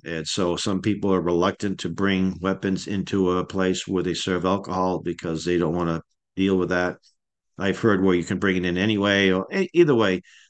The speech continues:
But so I understand that in the bowling alley and the bar that was shot up, nobody was armed,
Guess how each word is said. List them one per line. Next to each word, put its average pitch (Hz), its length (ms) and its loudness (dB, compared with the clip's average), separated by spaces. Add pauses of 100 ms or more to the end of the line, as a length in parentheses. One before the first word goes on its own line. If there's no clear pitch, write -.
(120)
But 107 180 0
so 139 140 2
I 147 140 4
understand 127 500 0
that 104 180 0 (300)
in 120 140 -4
the 113 60 -2
bowling 127 380 2
alley 95 420 0 (540)
and 117 340 2
the 101 80 -4
bar 90 460 0 (140)
that 95 160 -4
was 87 140 -2
shot 101 280 2
up, 85 200 -2 (440)
nobody 98 380 2
was 80 160 -6
armed, 69 400 -6